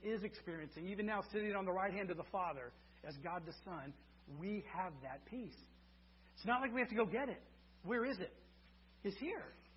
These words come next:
If we've been justified by faith and we place our faith and trust in Jesus and we're his follower and we're his child, every, everything that he is of his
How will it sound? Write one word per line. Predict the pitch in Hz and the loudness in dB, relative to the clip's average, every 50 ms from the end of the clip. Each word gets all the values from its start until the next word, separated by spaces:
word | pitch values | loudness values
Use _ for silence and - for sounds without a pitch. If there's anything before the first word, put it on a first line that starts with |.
| - - - | -20 -8 -4
If | 190 165 165 | -2 4 6
we've | 262 311 330 | 6 6 8
been | 339 269 190 | 8 8 8
justified | 277 311 - - 302 - - 269 247 240 214 | 8 6 4 4 0 2 4 4 4 4 4
by | 233 233 214 - 269 | 4 2 2 2 0
faith | 247 190 151 147 143 - - - - - - - - - - - - | 0 0 0 -2 -6 -8 -12 -20 -20 -20 -20 -20 -20 -20 -18 -8 -4
and | 180 | 0
we | 202 202 | 0 2
place | - 233 254 247 254 | 4 4 6 6 6
our | 247 233 | 4 4
faith | - 247 240 233 - | 4 4 2 2 2
and | 233 208 | 0 -2
trust | - - 233 226 208 226 | -2 0 0 0 0 0
in | 233 196 | -2 0
Jesus | 165 226 226 208 175 175 - 190 | 0 0 0 0 -2 -2 -2 -2
and | 190 | 0
we're | 185 240 247 220 | 2 2 2 2
his | 226 - - - | 2 0 -2 -2
follower | 226 208 202 190 156 127 127 135 143 | -2 0 0 0 -2 -4 -6 -6 -6
and | 151 151 | -4 -2
we're | 180 214 220 | 0 2 2
his | 190 - - - | 0 0 -2 -4
child, | 233 196 180 156 147 139 143 - - - - - - - - - - - - - - - - - - - | -2 -2 0 -2 -2 -4 -6 -8 -12 -20 -20 -20 -20 -20 -20 -20 -20 -20 -20 -20 -20 -20 -20 -6 2 6
every, | 226 233 247 226 262 277 277 277 277 262 - - - - - - - - - - - - - - - - - | 6 6 6 6 4 4 4 4 4 2 -2 -6 -16 -18 -20 -20 -20 -20 -20 -20 -20 -20 -20 -20 -12 2 8
everything | 247 269 302 330 320 285 302 302 254 - - 277 254 247 | 12 12 12 12 12 10 6 6 6 6 4 6 6 8
that | 240 240 - | 6 6 4
he | - 240 233 233 | 4 4 6 6
is | 226 214 170 | 6 6 6
of | 185 175 160 | 6 4 4
his | 190 190 | 2 0